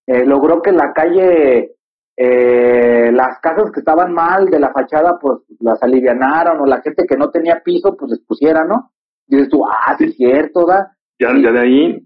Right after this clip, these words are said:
Speaker 1: Si eso
Speaker 2: además,
Speaker 1: lo hizo
Speaker 2: permíteme
Speaker 1: por ellos, pues, lo puede hacer por mí. Dime.
Speaker 2: Ujú, déjame completo eso. Ahí, aclarando eso, que en Estados Unidos no quiere decir que no haya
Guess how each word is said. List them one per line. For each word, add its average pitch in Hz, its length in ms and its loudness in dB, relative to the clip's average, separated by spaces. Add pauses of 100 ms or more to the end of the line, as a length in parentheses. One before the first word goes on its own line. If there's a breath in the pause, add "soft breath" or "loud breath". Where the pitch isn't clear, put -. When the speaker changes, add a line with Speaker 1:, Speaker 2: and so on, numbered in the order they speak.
(240)
Speaker 1:
Si 139 100 0
eso 123 140 2
Speaker 2:
además, - 180 2
Speaker 1:
lo 156 140 4
hizo 185 140 2
Speaker 2:
permíteme 143 240 2
Speaker 1:
por 139 120 0
ellos, 208 460 0
pues, 117 160 -2
lo 120 120 0
puede 135 200 -2
hacer 143 260 -4
por 127 180 -2
mí. 123 180 -6
Dime. 165 240 0 (260)
Speaker 2:
Ujú, 117 340 0
déjame 120 280 0
completo 117 360 -2
eso. 135 160 -2
Ahí, 120 440 0 (220)
aclarando 123 440 0
eso, 147 180 0
que - 80 -6
en 110 120 0
Estados 123 300 -4
Unidos 135 260 2 (640 loud breath)
no 123 240 0
quiere 143 220 0
decir 135 220 0
que 117 100 -2
no 117 180 0
haya 127 500 0